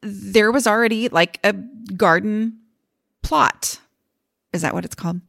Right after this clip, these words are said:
An area for a garden. Like, I actually have the room. They've had a garden before. It's already fenced off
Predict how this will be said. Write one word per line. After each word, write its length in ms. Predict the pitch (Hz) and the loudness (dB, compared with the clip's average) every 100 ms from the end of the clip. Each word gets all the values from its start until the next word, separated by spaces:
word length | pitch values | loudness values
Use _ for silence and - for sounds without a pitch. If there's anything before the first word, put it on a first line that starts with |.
| - - - | -18 -20 -4
An 140 | 214 220 226 | -2 0 2
area 540 | 269 269 165 160 - | 2 4 4 2 0
for 220 | - 185 180 | -4 -4 0
a 40 | |
garden. 280 | 277 240 156 | 2 2 0
Like, 140 | 143 | -2
I 100 | 160 - | -2 0
actually 340 | - - 277 | -2 0 0
have 180 | 277 285 | 0 0
the 80 | 262 | 0
room. 400 | 226 220 208 208 - | 0 0 -2 -4 -6
They've 320 | 156 226 220 | 0 2 2
had 160 | 233 247 | 0 0
a 60 | |
garden 340 | 233 226 226 233 | 2 2 4 2
before. 760 | 254 - 196 185 180 180 180 - _ _ _ _ _ - | 2 0 -2 0 2 0 -2 -10 _ _ _ _ _ -6
It's 320 | 190 - - - | -4 -4 -6 -2
already 560 | 143 175 196 214 214 - - - - - | -2 2 2 2 -2 -6 -18 -20 -20 -18
fenced 540 | - 185 202 226 - - | -4 -2 0 -2 -4 0
off 520 | 175 180 - - | 2 2 0 -10